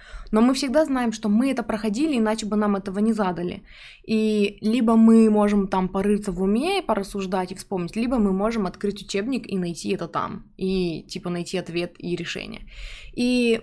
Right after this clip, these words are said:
м, в итоге мы потом идем в жизнь, и мы думаем, что все ответы на вопросы, которые мы задаем, они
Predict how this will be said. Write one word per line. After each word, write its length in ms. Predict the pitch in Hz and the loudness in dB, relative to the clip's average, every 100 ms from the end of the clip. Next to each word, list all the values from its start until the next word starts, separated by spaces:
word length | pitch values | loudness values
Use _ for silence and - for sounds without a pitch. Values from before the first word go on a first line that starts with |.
| - | -6
м, 500 | - 214 214 208 208 | -6 -2 0 2 2
в 100 | 202 | 2
итоге 320 | 220 302 320 311 | 2 2 0 -2
мы 100 | 240 | -4
потом 300 | 233 233 226 | -4 -2 0
идем 240 | 226 220 | 2 0
в 80 | 202 | 0
жизнь, 540 | 202 233 285 320 370 294 226 | -2 0 0 0 0 -2 0
и 40 | |
мы 140 | 220 | 0
думаем, 360 | 208 254 262 226 | 0 0 0 -2
что 260 | 220 - 202 | -2 -6 -6
все 260 | - 233 | -4 -4
ответы 640 | 214 190 208 302 302 247 202 | -4 -2 0 0 0 -2 0
на 240 | 190 190 | -2 -2
вопросы, 460 | 190 190 226 247 220 | -4 -2 -2 -2 -8
которые 500 | 196 196 196 185 175 | -8 -4 -2 -2 -4
мы 140 | 175 | -4
задаем, 480 | 175 175 185 285 330 | -6 -4 -2 0 0
они 500 | 226 202 226 214 | 2 4 4 2